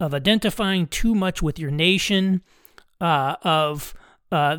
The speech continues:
we're all, you know, our primary identity should be as Christians, secondarily identities of these other things, and if you put too much, uh, too much, uh, focus on your nation, you become an idolater or whatever. You, you, you see it. You can go to any of these sites,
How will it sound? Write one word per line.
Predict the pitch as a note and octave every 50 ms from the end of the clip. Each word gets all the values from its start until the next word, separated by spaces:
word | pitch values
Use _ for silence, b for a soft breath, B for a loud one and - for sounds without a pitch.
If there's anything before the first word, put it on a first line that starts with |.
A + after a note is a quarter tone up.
| F3 D#3
we're | F3+ F3+ F#3 -
all, | D#3+ F3+ G3 G3+ F#3 F#3 F3+
you | D#3+ D#3+ D#3
know, | D#3 D3+
our | D3+ C#3+ C3+
primary | - - G#3 G3+ G#3+ G3+ G3 F#3+ F3+ E3 D3+
identity | C#3+ C#3+ B2+ E3+ G3 G3+ G3+ G3+ F#3+ G3 F#3+ F#3+ F3+
should | - - E3+ C#3+ C#3+
be | C#3 C#3
as | C3 -
Christians, | - - - G#3+ G#3 - - - G#3 F#3+ F#3+ F#3 F3+ E3+ -
secondarily | - G3+ - - F3+ F3 E3+ F3 F3 F3 E3+ E3+ D#3+ D3+ D3
identities | D3 C3+ C#3+ E3 D#3+ D#3 D3 C#3 C3
of | C#3
these | C3+ C3 C3
other | D#3 C#3+ C#3+
things, | C3+ - A3+ A3+ A3+ G#3+ G#3 G3 F#3
and | F3+
if | D3 C3+
you | C#3+
put | - - E3 D3+ -
too | E3+ D3+
much, | D3 D3 D3 C#3+ C#3 - - B B B B B B B B -
uh, | F3 C#3 B2+ A#2+ C3 C3+ C3+ b b b b b b b _ -
too | - C4+ C#4 C4+
much, | A#3+ A3 A3 A3 G#3+ G#3 - - - -
uh, | G3 E3 D3 C#3+
focus | - - A3 G#3+ G#3 G#3 A3 G3+ G3+ - -
on | - F3+ D#3 D3+
your | C#3+ C#3+
nation, | E3 G3 A3 G#3+ G#3+ - - G3+ G3 G3 G3 F#3+ F#3 F3
you | E3 D#3+
become | D3 D3 D#3 D3+ D#3 D3 - - D3 C#3+
an | C#3+ C#3 C#3
idolater | C#3 C#3 E3+ F3 F3+ F#3 F3 F3 F3 - - F3 E3
or | D#3+ D3+
whatever. | F3+ G3 G3 A3 D#4 E4
You, | E4 E4 E4 D4+ C#4 C4
you, | C4 C4 A3
you | G#3+ B3+ B3
see | - - G3
it. | D3 -
You | G3+ G3+
can | A#3 C#4+
go | D4+ C#4+
to | A3+ - -
any | B3 C4 C#4 C4+
of | B3 F#3+
these | G#3+ G#3 G3 -
sites, | - - E3+ D3 D#3 D#3+ - - -